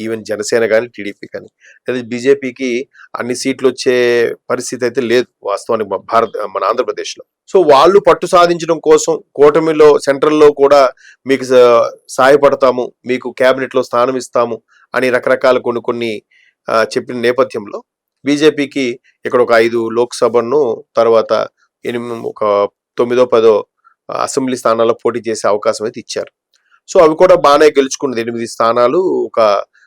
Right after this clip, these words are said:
మూడు లో-, బీజేపీ లోక్సభ స్థానాలు గెలుచుకుంది, and because of టీడీపీ and జనసేన, అది మాత్రం వాస్తవం. So, ఇట్లాగా అన్ని, ప్రతిది నామినేటెడ్ పోస్ట్ కానీ లేదా ఎంఎల్సీలు కానీ అన్నీ కూడా ఒక్కొక్కటిగా సర్దుకుంటూ అడ్జస్ట్ చేసి రావాల్సిన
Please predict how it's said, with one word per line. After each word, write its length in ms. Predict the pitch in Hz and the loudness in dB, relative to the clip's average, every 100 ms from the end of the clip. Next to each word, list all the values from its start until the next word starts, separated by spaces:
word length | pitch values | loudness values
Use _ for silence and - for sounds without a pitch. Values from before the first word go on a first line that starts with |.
| _ - | _ -8
మూడు 260 | 120 120 117 | -4 -2 -2
లో-, 300 | 113 113 107 _ | -2 -4 -6 _
బీజేపీ 640 | 117 113 120 117 107 - - | -10 -2 -4 -4 -10 -10 -4
లోక్సభ 320 | 113 - 117 | -4 -2 -6
స్థానాలు 380 | 104 107 104 104 | -4 -4 -2 -6
గెలుచుకుంది, 500 | 104 107 - - 196 | -8 -12 -12 -10 -8
and 100 | 240 | -2
because 320 | 208 220 202 | 2 4 6
of 140 | 208 196 - _ _ - | 4 2 -6 _ _ -6
టీడీపీ 340 | 180 185 165 180 | -2 0 2 2
and 140 | 143 | 2
జనసేన, 480 | 127 131 131 120 90 | 2 0 2 -4 -4
అది 340 | 104 110 120 | -6 -4 -2
మాత్రం 320 | 117 117 - 113 | -2 -2 -2 -2
వాస్తవం. 380 | 104 - - 107 _ _ _ _ _ _ - | -2 -4 -12 -20 _ _ _ _ _ _ 2
So, 80 | 226 | 4
ఇట్లాగా 560 | 202 226 240 233 220 | 4 2 2 4 4
అన్ని, 440 | 190 208 220 202 - - | 2 -2 -4 -4 -6 -4
ప్రతిది 340 | 156 175 165 | -2 0 -2
నామినేటెడ్ 440 | 147 147 156 151 151 - | 4 2 4 0 0 -2
పోస్ట్ 220 | 139 135 | -2 0
కానీ 240 | 131 127 | -2 -2
లేదా 260 | 117 117 117 | -4 0 0
ఎంఎల్సీలు 460 | 117 123 127 139 | 2 0 0 -4
కానీ 180 | 113 110 | -2 -2
అన్నీ 360 | 107 127 165 185 | -2 -8 -8 -8
కూడా 400 | 175 170 147 - _ _ _ - | -2 2 2 0 _ _ _ -6
ఒక్కొక్కటిగా 520 | 117 170 170 175 170 | -2 -2 -2 0 2
సర్దుకుంటూ 600 | 165 131 131 151 156 156 | 2 0 -4 -6 -4 0
అడ్జస్ట్ 360 | 139 127 147 - | 0 -2 -10 -8
చేసి 160 | 143 139 | -4 2
రావాల్సిన 420 | 123 127 123 | 2 2 0